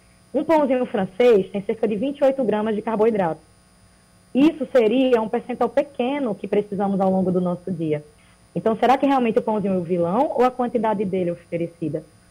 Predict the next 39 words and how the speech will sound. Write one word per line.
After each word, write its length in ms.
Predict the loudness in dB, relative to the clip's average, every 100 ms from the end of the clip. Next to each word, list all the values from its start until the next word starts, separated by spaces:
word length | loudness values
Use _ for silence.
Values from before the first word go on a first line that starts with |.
| _ -4
Tá? 160 | -2
Então, 280 | -2 -2 -2 -4 -20 -6
se 60 |
você 260 | -2 2 0
está 200 | 0 -2
em 40 |
um 40 | 0
processo 400 | -2 0 -2 -2
de 60 | -2
reeducação 600 | -2 -2 -4 -6 -4 -4
alimentar, 560 | -2 -4 0 0 -2 _ _ _ _ _ -2
se 80 |
respeite 720 | 2 4 2 0 2 2 2 0
durante 300 | 0 0 -4
esse 140 | -6
processo. 540 | -4 -4 0 0 0 -4 _ _ _ _ -4
Se 80 |
você 220 | -2 0 0
consome 380 | -2 -4 -4
quatro 320 | -2 -2 -2 -2
pãezinhos, 400 | -2 -2 -2 -2
por 180 | 0
exemplo, 460 | 2 2 0 -2 -8 -12 _ -4
vamos 200 | -2 -2
tentar 200 | -2 0
amanhã 300 | 2 2 2
reduzir 320 | 2 2 0
pra 160 | 0 0
três? 420 | 2 4 4 2 -4 _ _ _ _ _
Na 100 | -6
próxima 380 | 0 0 0 -4
semana, 440 | -2 -2 0 0 -2
tentar 220 | -4 -4
fazer 240 | -2 -4
um 60 | -4
consumo 580 | -6 -6 -6 -2 -2 0
pela 180 | 2
metade 460 | 2 0 0 0 0
disso? 440 | -2 -2 -4 -10